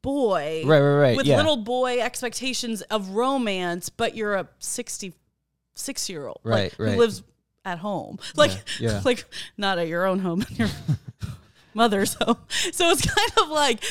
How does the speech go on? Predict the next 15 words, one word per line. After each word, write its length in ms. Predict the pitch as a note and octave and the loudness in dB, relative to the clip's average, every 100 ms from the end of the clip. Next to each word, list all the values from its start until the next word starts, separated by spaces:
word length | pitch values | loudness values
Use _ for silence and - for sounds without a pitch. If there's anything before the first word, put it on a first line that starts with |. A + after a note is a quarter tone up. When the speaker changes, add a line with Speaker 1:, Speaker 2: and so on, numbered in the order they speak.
| D#4+ A#3+ | -8 -2
Speaker 1:
there 240 | D4 D#4+ | 0 0
is 220 | - F#4+ | 0 4
Speaker 2:
Like, 140 | F#4 F#4 | 6 6
Speaker 1:
some 80 | |
Speaker 2:
activate. 400 | A#3+ - A#2+ G2 - | 2 0 -2 -2 0
Speaker 1:
Activate. 460 | G#4 C#5+ C4 G#3 F#3+ | 0 2 -2 -4 0
And 100 | F4+ | 4
if 60 | |
Speaker 2:
Yeah. 100 | - | 6
Speaker 1:
you 100 | A4 | 6
have, 280 | F#4 F4+ D#4+ - | 4 2 -2 -8
if 140 | E4+ | -4
you 100 | E4+ | 0
haven't 260 | E4+ A4+ - | 0 0 0
activated, 640 | A#3 - D4 D4+ D4 A3 | 0 0 -6 -4 -4 -4